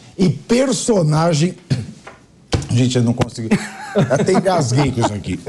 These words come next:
Burra, bandida e personagem folclórico digno do deboche. As ofensas são referentes ao caso do hacker da Vaza Jato, que admitiu à Polícia Federal que Zambelli pediu serviços de invasão às urnas eletrônicas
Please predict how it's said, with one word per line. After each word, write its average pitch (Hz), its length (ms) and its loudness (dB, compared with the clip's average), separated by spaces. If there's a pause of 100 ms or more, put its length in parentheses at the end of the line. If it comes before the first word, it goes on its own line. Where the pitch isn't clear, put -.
(600)
Burra, 190 460 2
bandida 143 640 2
e 151 40 2
personagem 175 1040 0
folclórico 165 1000 0 (240)
digno 226 540 2
do 214 100 2
deboche. 156 800 0 (680)
As 135 220 0
ofensas 175 640 0
são 156 240 0
referentes 170 880 0 (320)
ao 147 200 2
caso 160 440 0
do 156 160 2
hacker 131 560 -2
da 117 160 2
Vaza 117 380 0
Jato, 160 420 -2 (460)
que - 80 2
admitiu 196 560 2
à 196 80 0
Polícia 170 420 0
Federal 165 480 0
que 165 140 -4
Zambelli 139 540 2
pediu 139 340 0
serviços 135 800 0
de 113 80 0
invasão 123 440 0
às 104 200 -2
urnas 101 320 -2
eletrônicas 165 800 -2